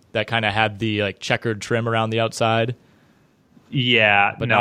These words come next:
Speaker 1: not,
Speaker 2: not
Speaker 1: not those?
Speaker 2: those. I, I, I, I'm off, I'm off hunting for a picture.
Speaker 1: Okay. Okay, yeah, maybe we'll have to tweet that out with the podcast, uh,
Speaker 2: Sure.
Speaker 1: after we edit. Well, what are your thoughts on the new uniforms?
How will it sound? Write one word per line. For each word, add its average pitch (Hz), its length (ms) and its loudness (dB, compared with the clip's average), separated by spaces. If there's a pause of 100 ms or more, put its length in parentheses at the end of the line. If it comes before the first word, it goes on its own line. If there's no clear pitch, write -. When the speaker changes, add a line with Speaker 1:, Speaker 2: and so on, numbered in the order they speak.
Speaker 1:
not, 107 40 -2
Speaker 2:
not - 0 -
Speaker 1:
not 113 200 2
those? 98 240 2
Speaker 2:
those. 95 100 -4
I, 127 60 -2
I, 160 460 2
I, 175 280 0
I'm 170 120 0
off, 131 320 0
I'm 143 240 2
off 107 200 2
hunting 95 400 0 (180)
for 104 180 0
a 87 60 -2
picture. 95 420 -2 (120)
Speaker 1:
Okay. 107 360 -6 (500)
Okay, 101 240 -2
yeah, 104 100 2
maybe 117 160 -2
we'll 120 120 4
have 110 100 0
to 110 80 -6
tweet 110 240 -6
that 107 160 2
out 104 200 4
with 101 140 -4
the 95 60 -8
podcast, 98 760 -8
uh, 95 280 -8
Speaker 2:
Sure. 95 220 4
Speaker 1:
after 87 160 -2
we 101 100 -8
edit. 104 300 -6 (320)
Well, 139 100 -4
what 165 100 2
are - 20 2
your 180 100 2
thoughts 170 240 0
on 143 100 0
the 131 60 -4
new 135 100 -4
uniforms? 104 720 -8